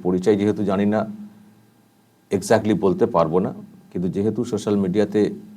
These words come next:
খুবই ভাইরাল হচ্ছে, অনেকে বলছেন যে দেখুন দিদির প্রোগ্রামে আসা লোকের হাল দেখুন, শহীদ স্মরণ অনুষ্ঠানে এসে হাল দেখুন।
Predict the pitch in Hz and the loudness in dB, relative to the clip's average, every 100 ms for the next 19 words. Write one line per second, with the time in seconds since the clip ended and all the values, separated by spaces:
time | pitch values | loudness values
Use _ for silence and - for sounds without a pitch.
0 | - _ _ _ 143 127 123 - - - | -20 _ _ _ 0 2 0 -4 -10 0
1 | 95 98 92 90 107 90 92 76 92 90 | 2 4 0 0 0 0 -4 -2 -2 -2
2 | 90 85 82 92 123 85 - - - _ | -4 -2 -4 -4 -4 -6 -12 -20 -20 _
3 | _ _ - 95 107 107 87 101 98 95 | _ _ -4 0 0 0 0 2 2 0
4 | 101 87 82 90 - - - - _ _ | -2 -2 -2 -4 -6 -14 -20 -20 _ _
5 | - 104 110 80 78 - 73 - - - | 2 6 6 4 -4 -10 -12 -14 -18 -8
6 | 107 107 104 - 98 101 98 98 - 92 | -2 -2 -2 -2 0 0 -2 -6 -6 -6
7 | 92 92 90 - 92 92 - 92 85 71 | -6 -6 -10 -6 -6 -6 2 2 2 -2
8 | - - | -12 -16